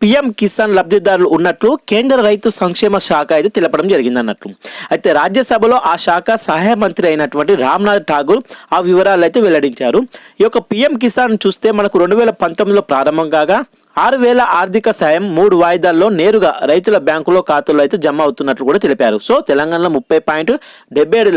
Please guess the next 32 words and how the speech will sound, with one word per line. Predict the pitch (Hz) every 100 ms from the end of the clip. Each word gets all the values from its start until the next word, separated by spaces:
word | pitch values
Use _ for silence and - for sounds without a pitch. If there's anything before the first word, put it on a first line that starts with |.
| 147
లక్షల | 156 240 240
మందికి | 190 190 185
అయితే | 180 220
ఈ |
యొక్క | 185 - -
పీఎం | 143 170 170 -
కిసాన్ | 135 160 127
అందుతుందని | 127 - 127 180
తెలిపారు. | 190 120 101 123 _ - _ - - - - - - 165
నెక్స్ట్ | - 262
అప్‌డేట్ | 208 240 226
మనం | 196 185
చూసుకున్నట్లయితే | 185 - - 180 - - 208 254 - - _ 208
తెలంగాణలో | 233 269 269 254 247 247 202
కొత్త | - 254 208
రేషన్ | 202 233 220 -
కార్డులపై | 190 185 196 208 -
ప్రభుత్వం | 165 180 - 208 185
కీలక | - 220 220 190
ప్రకటన | 170 156 170 170
అంటూ | 156 156 127
రావడం | 127 139
అయితే | 147 127
జరిగింది. | 135 139 170 285 - - - -
ఈ |
యొక్క | 214 233 160
రేషన్ | 165 226 277 247
కార్డులపై | 233 180 214 185 -
ప్రభుత్వం | 175 180 240 214 165 -
కీలక | 247 277 240 220
ప్రకటన | 196 170
అయితే | 160